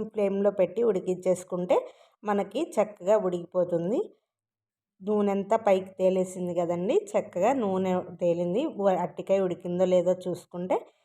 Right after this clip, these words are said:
చక్కగా పైకి ఆ అరటికాయ కూడా ఉడికిపోతుంది. కరెక్ట్గా పది నిమిషాల్లో ఉడికిపోతుందండి, మీడియం ఫ్లేమ్‌లో పెట్టుకోవాలి. ఇంకా పొయ్యి కట్టేసేసుకోవటమే.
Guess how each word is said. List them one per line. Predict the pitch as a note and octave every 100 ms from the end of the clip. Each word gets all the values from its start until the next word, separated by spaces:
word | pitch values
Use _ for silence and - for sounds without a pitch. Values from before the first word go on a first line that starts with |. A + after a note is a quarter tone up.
| _ _
చక్కగా | A3+ G#3+ - F#3+
పైకి | A#3+ G#3+ F3+ F3 -
ఆ | G3 F#3
అరటికాయ | F#3 F3 F3+ G3 F#3
కూడా | F3+ A3
ఉడికిపోతుంది. | G#3 F3+ F3 - F3 E3+ E3 B3
కరెక్ట్గా | - G#3 G3+ - A3+ B3
పది | A3+ F#3+
నిమిషాల్లో | F#3+ F#3+ A3 G#3 G#3
ఉడికిపోతుందండి, | G#3+ F#3 F#3 G3 F#3+ F#3+ F#3 G3+
మీడియం | C#4 G#3 F#3+ G#3 G#3
ఫ్లేమ్‌లో | G#3 F3+ F#3 G3+
పెట్టుకోవాలి. | G3+ F3 - F3+ E3+ E3+ D4 - - _ _ -
ఇంకా | A3+ B3 F4+ _ -
పొయ్యి | G3+ G3
కట్టేసేసుకోవటమే. | G3+ F#3+ F#3 F3 F3 D#3+ - F3 D#3+ E3+ A#3+